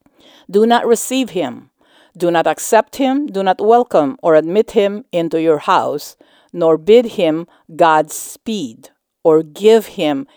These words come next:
any encouragement." Do not encourage rebellion against God or disobedience. "For he who wishes him success, who encourages him,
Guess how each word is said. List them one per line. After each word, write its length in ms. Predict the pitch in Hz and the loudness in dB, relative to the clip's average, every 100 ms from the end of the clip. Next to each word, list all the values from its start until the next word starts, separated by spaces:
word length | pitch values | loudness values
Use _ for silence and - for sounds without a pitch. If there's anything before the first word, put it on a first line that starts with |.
| _ - | _ -4
any 340 | 170 170 175 | -4 -4 -8
encouragement." 1120 | 160 160 - 165 143 135 - 135 110 _ _ _ _ _ _ _ _ _ _ _ 160 | -8 -8 0 2 2 -2 -12 -12 -14 _ _ _ _ _ _ _ _ _ _ _ -10
Do 160 | 165 | -6
not 280 | 175 180 202 | -2 -2 -2
encourage 880 | 208 202 214 185 156 151 151 147 - | -6 -4 2 2 4 0 -4 -8 -14
rebellion 720 | 170 147 143 139 151 180 202 | -6 -6 -4 -4 -2 -2 -4
against 440 | 214 202 208 - 175 | -6 -6 -8 -12 -6
God 480 | 160 139 139 160 - | -4 -2 -4 -4 -6
or 200 | 156 147 | -4 -4
disobedience. 880 | 165 - 226 285 175 104 - - _ _ _ _ _ _ _ _ _ _ _ _ _ _ _ _ _ _ | -4 -6 -2 -2 -4 -12 -18 -20 _ _ _ _ _ _ _ _ _ _ _ _ _ _ _ _ _ _
"For 340 | - 202 185 | -4 2 2
he 260 | 185 311 311 | 2 -2 0
who 180 | 254 262 | 0 0
wishes 480 | 269 254 247 - 247 | 2 2 0 -4 -6
him 160 | 233 | -6
success, 880 | 233 226 - - 185 73 - - - _ - | -4 -6 -6 -2 -2 -2 -8 -20 -20 _ -6
who 100 | 196 | -4
encourages 840 | 208 208 269 294 294 254 254 - | -4 -2 2 4 4 2 -4 -2
him, 320 | 196 113 117 | -4 -4 -12